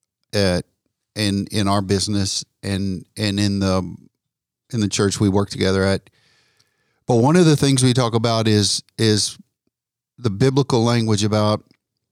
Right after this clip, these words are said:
uh, Hebraic and Greek meanings of words and understandings and concepts of, of words, what they mean. And one of the things about the English language is, as much as,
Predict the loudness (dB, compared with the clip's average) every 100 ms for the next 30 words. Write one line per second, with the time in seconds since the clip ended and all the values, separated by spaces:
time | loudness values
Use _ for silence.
0 | _ _ _ _ -2 -2 0 0 2 2
1 | 2 0 -2 -12 -2 0 0 -2 _ -6
2 | 0 0 -2 -12 _ _ _ _ _ _
3 | -2 2 2 2 0 -2 0 0 2 0
4 | -4 -6 -4 -2 -2 -2 -4 -4 -4 -6
5 | -6 -4 -2 0 -2 -4 -6 -4 -2 -2
6 | -2 -8 -20 _ -8 -6 0 2 2 0
7 | -6 -8 -6 -6 -2 -2 -2 -4 -10 -18
8 | _ _ _ _ _ _ _ -18 -4 2
9 | 4 4 4 2 2 2 2 2 0 0
10 | 0 0 2 2 2 0 0 2 2 2
11 | 2 2 -2 -4 -10 -4 -4 -2 -2 0
12 | 0 0 0 -2